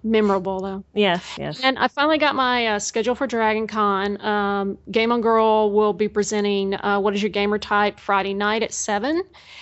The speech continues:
Speaker 1: And then I'll be sitting on the video game panel about gender and sex issues, uh, on Sunday night.
Speaker 2: Nice.
Speaker 1: And I've got a live podcast, but it's not been scheduled yet.
Speaker 2: Okay, cool. Cool. That's gonna
Speaker 1: Yeah.
Speaker 2: be great.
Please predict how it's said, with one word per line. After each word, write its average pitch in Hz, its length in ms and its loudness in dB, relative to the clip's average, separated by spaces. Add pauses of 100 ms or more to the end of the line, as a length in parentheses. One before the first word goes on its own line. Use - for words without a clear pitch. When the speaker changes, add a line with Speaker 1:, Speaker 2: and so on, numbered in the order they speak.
(160)
Speaker 1:
And 208 260 2
then 214 140 2
I'll 214 100 4
be 214 80 0
sitting 226 300 -4
on 214 180 2
the 202 80 0
video 226 340 0
game 214 280 -2
panel 208 580 0
about 196 320 -2
gender 220 440 -2
and 202 120 -2
sex - 240 -6
issues, 214 760 -2 (160)
uh, 196 340 0
on - 160 0
Sunday - 380 -4
night. - 440 -12 (140)
Speaker 2:
Nice. - 320 -4
Speaker 1:
And 202 260 0
I've 233 80 -14
got 285 140 0
a 277 80 4
live 262 240 4
podcast, 202 600 -2
but 196 60 -8
it's 180 140 -10
not 190 100 -10
been 202 120 -14
scheduled - 440 -14
yet. - 160 -14 (240)
Speaker 2:
Okay, 226 380 -2
cool. 240 400 -4 (160)
Cool. 214 260 -4
That's 165 200 -4
gonna 196 160 -4
Speaker 1:
Yeah. - 40 -4
Speaker 2:
be 165 60 -10
great. 208 440 -4